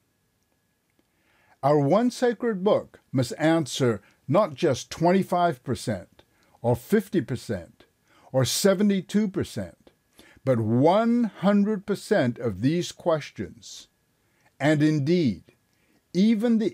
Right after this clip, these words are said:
issues that we don't think to interrogate. The coherent, complete theology, the source's sacred book,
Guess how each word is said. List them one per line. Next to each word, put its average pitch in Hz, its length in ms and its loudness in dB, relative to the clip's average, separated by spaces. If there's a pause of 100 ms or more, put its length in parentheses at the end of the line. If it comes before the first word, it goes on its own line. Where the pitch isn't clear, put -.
issues - 680 -4 (180)
that 143 180 -4
we 127 160 2
don't 147 560 0
think - 580 -4 (160)
to 131 140 -2
interrogate. 120 880 -2 (1700)
The 147 100 0
coherent, 175 840 0
complete 175 600 -4
theology, 160 880 -2 (760)
the 139 120 0
source's 202 640 -2
sacred 175 560 -2
book, - 360 -4